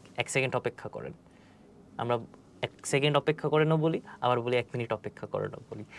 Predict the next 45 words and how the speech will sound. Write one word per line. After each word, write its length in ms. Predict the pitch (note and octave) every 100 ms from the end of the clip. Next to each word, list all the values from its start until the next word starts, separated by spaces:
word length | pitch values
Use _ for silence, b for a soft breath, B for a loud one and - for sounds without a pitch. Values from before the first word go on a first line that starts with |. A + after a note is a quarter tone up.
| B B
তখন 200 | B2 C3
আমরা 160 | C3 C#3
কি 120 | C#3+
বলতে 280 | C#3+ C#3 D3
পারি? 140 | E3
আমরা 160 | D#3+ C3
বলতে 240 | A#2 A2+
পারি, 160 | A2 A2
"Wait 260 | A#2 A#2 - G#2
one 100 | G#2 -
second।" 260 | G#2+ F#2 - -
আচ্ছা, 180 | - -
এরপরে 340 | - D3 E3+ F3
আমরা 160 | F3+
কি 100 | F#3
দেখছি? 200 | F#3 F#3+ -
এরপরে 280 | D#3+ F3+
আমরা 180 | F3+ F3
দেখছি 360 | D#3+ D3+ - F3+
এখানে, 260 | C3 D#3
আহ, 220 | C4 - C3+ C3+ B2+
আমরা 140 | C3+
বলতে 240 | C#3 C#3+ C#3
পারি, 420 | C3+ C3 C#3 C#3 - -
"Wait 260 | C#3 D3 D3
for 120 | D3 C3+ B2
a 20 | A#2+
while," 340 | B2+ A2+ D3 F#3+ - -
অর্থাৎ 320 | B2 - F3 - b b b b
কিছুক্ষণ 600 | D3 - D#3 - E3+ E3+ D#3
অপেক্ষা 420 | C3 C#3 - C3+
করুন, 280 | - G#2 G2 - -
কিছুক্ষণ 480 | - B2+ - - G3+ -
অপেক্ষা 380 | B2 B2+ -
করুন। 240 | A2 - D#3+ - - -
আচ্ছা, 220 | - -
এর, 200 | C3+ C#3 -
এছাড়াও 320 | D3 F3 F3
আমরা 140 | F3+
বলতে 240 | F3 E3 D#3+
পারি, 240 | E3+ F3 F3 B B B B
"Apologize 500 | C3 C3 D3 C#3+ D3+ -
for 100 | D#3
the 120 | D3 C#3+
delay, 240 | C3+ C3